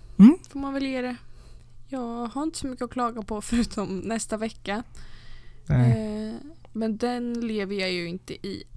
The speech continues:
Speaker 2: än.
Speaker 1: Nej.
Speaker 2: Jag är ganska taggad på att vi ska till skolan imorgon.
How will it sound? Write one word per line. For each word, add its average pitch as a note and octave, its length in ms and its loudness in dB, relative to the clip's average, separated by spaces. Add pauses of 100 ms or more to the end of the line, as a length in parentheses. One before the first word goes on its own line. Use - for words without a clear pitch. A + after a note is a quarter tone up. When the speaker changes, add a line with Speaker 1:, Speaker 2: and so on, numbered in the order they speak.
(180)
Speaker 2:
än. C#4 420 -4 (320)
Speaker 1:
Nej. F3 500 8 (360)
Speaker 2:
Jag A#3+ 240 -4
är B3 260 0 (120)
ganska B3 480 -4
taggad - 1080 -10
på G#4 100 -6
att G4+ 160 -6
vi F4+ 40 -4
ska F4 140 -4
till - 80 -12
skolan E4 340 -2
imorgon. C4 440 -2